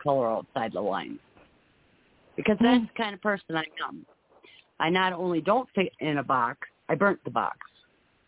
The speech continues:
Speaker 1: <laughs> 'Cause I never fit in a box. I always said it was a round,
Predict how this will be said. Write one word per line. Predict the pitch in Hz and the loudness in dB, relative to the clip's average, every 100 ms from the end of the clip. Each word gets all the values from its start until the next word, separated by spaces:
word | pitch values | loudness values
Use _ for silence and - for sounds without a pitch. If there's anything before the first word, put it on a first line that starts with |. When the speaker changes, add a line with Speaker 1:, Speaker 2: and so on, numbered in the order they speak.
| _ _ _ _ - | _ _ _ _ -4
Speaker 1:
<laughs> | 208 - - 480 370 359 320 330 285 330 247 240 226 - 220 - 220 151 220 226 202 - _ _ _ - - - 247 - - - - - _ _ _ _ _ - - _ _ _ _ _ _ _ _ _ - | -4 -4 -6 2 2 4 2 2 2 -2 -2 -6 -6 -6 -6 -6 -6 -8 -10 -10 -12 -14 _ _ _ -14 -6 -6 -6 -12 -20 -20 -20 -20 _ _ _ _ _ -20 -20 _ _ _ _ _ _ _ _ _ -12
'Cause | 170 | -4
I | 196 | 0
never | 190 196 196 _ - 196 - | 0 -2 -6 _ -16 -12 -2
fit | 151 | -2
in | - | -2
a | 120 | -2
box. | 117 104 - - - _ _ _ _ _ _ _ _ _ _ _ - | 2 0 0 -12 -20 _ _ _ _ _ _ _ _ _ _ _ -2
I | 143 | 2
always | 147 151 | 2 4
said | 170 | 2
it | |
was | 156 131 | 2 2
a | |
round, | 139 147 147 | 2 2 0